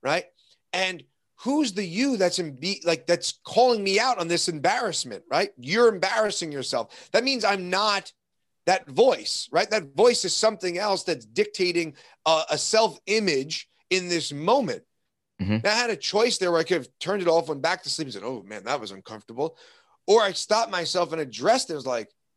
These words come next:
Speaker 1: "What the fuck?" Like, in front of who? Who's being embarrassed?
Speaker 2: Mm-hmm.
Speaker 1: Right? And now when I'm working out, that voice has been shifted and is now, like, my motivator. When I'm like, "Oh God, I don't wanna do," I'm like,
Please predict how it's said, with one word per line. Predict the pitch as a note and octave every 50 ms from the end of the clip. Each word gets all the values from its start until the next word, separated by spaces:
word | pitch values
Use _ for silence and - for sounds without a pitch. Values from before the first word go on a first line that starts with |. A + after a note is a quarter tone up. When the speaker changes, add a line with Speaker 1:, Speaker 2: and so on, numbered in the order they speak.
| _ _ _
Speaker 1:
"What | - A3 - _
the | - F3
fuck?" | - - - G3+ F#3+ - -
Like, | F3+ E3+ - - _ _ _ _ _ _ _ _ _
in | - F3+
front | E3+ - - B3 B3+
of | G3+ D#3
who? | D#3+ - A#3+ C#4+ D4+ B3+ - - _ -
Who's | - B3+ D4+ D#4 C4
being | - A#3 A#3+ B3
embarrassed? | B3 A3+ G3+ A3 A#3 C4+ A#3+ F#3 - - - - - _ _ _ _ _ -
Speaker 2:
Mm-hmm. | G2+ G#2 A#2
Speaker 1:
Right? | C#3 E3 G3 G#3 - -
And | F3 F#3 F#3 F3 - F3
now | E3+ E3 F3 G#3 C4 C#4+ C#4+ A#3 F3 B2+ A#2 B2 D#3+ G3 - _ _ _ _ _ _
when | - D#3+ F3
I'm | E3+ D#3+ D3+
working | D3+ D#3 D#3 D3 D3+ D3 C#3 C3+
out, | B2 A#2+ A#2+ D3 E3 - _ _ _ _ _ _ _ _
that | - F#3+ G3+ - D3
voice | B2 C#3+ F#3+ A3 G#3 G3 -
has | F3 F3+ D3+
been | C3 E3 D#3+ C3+ _ -
shifted | - - - - - G#3+ B3 C#4+ C4 - - - A2+ A2 B2+ C#3 - _ _ _ _ _
and | D3+ E3 F3+
is | F3+ E3+ C#3+
now, | F3 F3 E3+ E3+
like, | E3+ E3+ - D3+
my | D#3+ D#3+ D#3
motivator. | D3 C#3 D#3 E3+ G3 G#3 G#3+ F3+ C#3 B2 A#2+ A2+ G2 F2+ D#2+ - _ _ _ _ -
When | D3 F3
I'm | F#3 G3+ G#3
like, | G3 F#3 E3 D3+ - -
"Oh | D#3+ D#3 C#3+ B2+ - -
God, | - D3+ E3 D3+ - - - -
I | B2+
don't | D3 D#3
wanna | D#3 C#3+
do," | C#3+ C3+ -
I'm | D3
like, | D3+ D3 C#3 -